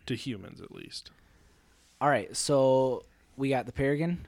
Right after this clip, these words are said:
Speaker 2: Falcon
Speaker 1: Yep.
Speaker 2: versus your, I keep saying yours, it doesn't matter, against the Gila Monster.
Speaker 1: Yep.
Speaker 2: Okay. All right. Do you, you wanna go back and forth, or do you got one?
Speaker 1: Well, are the birds' wings clipped, or can it
Speaker 2: Oh,
Speaker 1: fly?
Speaker 2: it, no, it, this is, like, full on,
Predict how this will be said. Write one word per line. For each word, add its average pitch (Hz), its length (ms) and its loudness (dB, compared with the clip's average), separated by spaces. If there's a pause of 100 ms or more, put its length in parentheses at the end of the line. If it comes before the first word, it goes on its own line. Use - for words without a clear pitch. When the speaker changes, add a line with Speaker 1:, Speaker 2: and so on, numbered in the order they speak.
Speaker 2:
Falcon 120 460 0
Speaker 1:
Yep. 110 180 -4
Speaker 2:
versus 120 400 -8
your, 117 440 -2 (640)
I 123 100 -6
keep 127 160 -6
saying 107 220 -6
yours, 92 260 -8
it 92 80 -14
doesn't 92 180 -12
matter, 90 220 -10 (140)
against 127 380 -6
the 151 120 0
Gila 131 300 0
Monster. 98 540 -6
Speaker 1:
Yep. 107 220 -10 (180)
Speaker 2:
Okay. 160 220 0 (220)
All 120 60 0
right. 160 180 0 (500)
Do 123 80 -2
you, 123 180 0
you 123 180 -2
wanna 127 140 -4
go 123 100 -2
back 120 200 -4
and - 80 -20
forth, 151 280 -2
or 139 40 -4
do 117 80 -8
you 110 80 -4
got 104 220 -4
one? 107 140 -4
Speaker 1:
Well, 131 320 2 (140)
are 143 100 2
the 123 380 -2 (180)
birds' 131 360 -2
wings 117 320 -6
clipped, - 380 -8
or 110 80 -6
can 113 180 -10
it 107 120 -12 (200)
Speaker 2:
Oh, - 20 -20 (220)
Speaker 1:
fly? - 80 0
Speaker 2:
it, 165 180 -2
no, 156 160 4
it, 139 140 -2
this 165 180 0
is, 202 100 -2
like, 175 160 2
full 147 460 4
on, 123 440 0